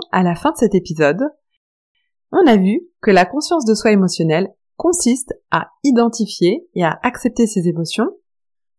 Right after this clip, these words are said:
à en comprendre leur origine, leur intérêt et leur impact sur soi et sur autrui. Ça apporte une meilleure compréhension de notre propre fonctionnement émotionnel,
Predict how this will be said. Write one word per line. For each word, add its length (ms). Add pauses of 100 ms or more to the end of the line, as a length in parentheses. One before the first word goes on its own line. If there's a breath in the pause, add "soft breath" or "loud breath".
à 80
en 140
comprendre 640
leur 300
origine, 500 (640)
leur 320
intérêt 480
et 100
leur 220
impact 420
sur 240
soi 420
et 80
sur 220
autrui. 340 (1300)
Ça 160
apporte 340
une 80
meilleure 280
compréhension 760
de 200
notre 320
propre 400
fonctionnement 580
émotionnel, 680